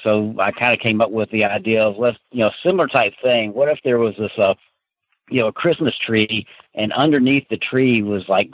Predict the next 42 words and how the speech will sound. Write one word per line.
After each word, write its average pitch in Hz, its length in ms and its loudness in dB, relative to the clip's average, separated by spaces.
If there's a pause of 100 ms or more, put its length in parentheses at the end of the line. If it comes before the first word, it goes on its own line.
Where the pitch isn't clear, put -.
(120)
s-, 113 140 -10
like, 101 180 -6
a - 60 -10
few 135 220 0
toys, 110 400 0
and 101 140 -4
one 131 200 2
would 120 120 2
be, 120 140 -2
like, 104 180 0
a 87 60 -4
magic 107 460 -2 (100)
set 110 300 0 (340)
and 104 300 0
maybe, 110 200 0
like, 101 220 0
a 92 60 -4
bad 107 320 -2
guy 104 320 0 (100)
wrestling 107 540 -2
action 104 440 -2
figure, 104 440 0 (340)
and 117 360 -2
almost 139 360 -2
kinda 123 300 -2
like 110 240 0
how 113 180 -2
it 110 80 -4
was 113 180 -2
on 110 160 -2
the, 107 120 -6
on, 110 320 -4
on 107 400 -4
A 101 100 -8
Christmas 139 400 0
Story, 113 240 0
like, 104 200 -2
too 160 180 -2
many, 135 360 0 (420)
you 143 120 -4
know, 123 180 0
things 127 240 0